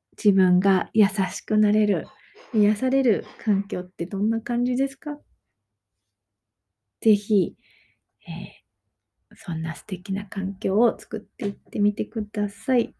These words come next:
ということで、今日はそのあなたがもう本当に心地よくリラックスできる環境をイメージしながら瞑想したいと思います。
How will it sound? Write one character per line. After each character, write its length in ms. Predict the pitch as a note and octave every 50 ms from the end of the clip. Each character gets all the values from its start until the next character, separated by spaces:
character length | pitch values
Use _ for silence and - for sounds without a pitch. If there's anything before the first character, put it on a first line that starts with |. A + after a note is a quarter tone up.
| _ _
と 80 | - G3+
い 140 | F#3+ F3+ F3+
う 100 | F#3 F#3
こ 140 | - A3 A3
と 160 | - C4 C4+
で、 220 | C#4 B3+ - - - - - - - _ _ _ -
今 160 | - B3+ A#3+
日 40 | G#3+
は 260 | G3 F#3 E3+ - - _ _ _ _ _
そ 120 | - A3
の 100 | G#3 G3
あ 60 | F#3 G3
な 140 | G#3 A3
た 140 | A3 - G#3+
が 140 | G#3 G3+ F#3
も 180 | G3+ G3 F3+ F3+
う 20 |
本 140 | F#3 G3+ C4
当 60 | C4
に 140 | D4 D4 D4
心 300 | D4 - C#4 C#4 C4+ C4+
地 180 | C4+ - C#4 C4+
よ 140 | C#4+ C#4+ C#4
く 200 | - - G#3 F#3+
リ 100 | G3 G3
ラ 120 | G3+ G3+
ッ 20 |
ク 520 | G3+ G3+ - _ _ - _ _ _ - -
ス 160 | - - -
で 120 | - G3 F#3
き 200 | F#3+ - A3 A3
る 140 | G#3 G3+ G3+
環 320 | G3+ G#3+ G3 F#3+ F#3 G3
境 220 | F#3 - G3 F#3
を 280 | F3+ F3+ F3 E3+ - - _ _ _ _ _ _ _ _ _ _ _ _ _ _ _ _ _ _ _ _ _ _ _ _
イ 80 | - A#3
メ 160 | G3+ F#3+ F#3 F3
ー 20 |
ジ 120 | F3 F3+
し 120 | F#3 - -
な 100 | B3+ C#4
が 80 | D4+ D4+
ら 180 | C4 - - _ _ _ _ _ _
瞑 140 | - F#3+ F3
想 180 | F3+ - F3+ F3
し 100 | F3+ -
た 140 | - - F3+
い 120 | - -
と 120 | - -
思 200 | G#3 - - -
い 40 | - -
ま 200 | F#3 F3+ F3+ F3+
す。 220 | F3+ - - -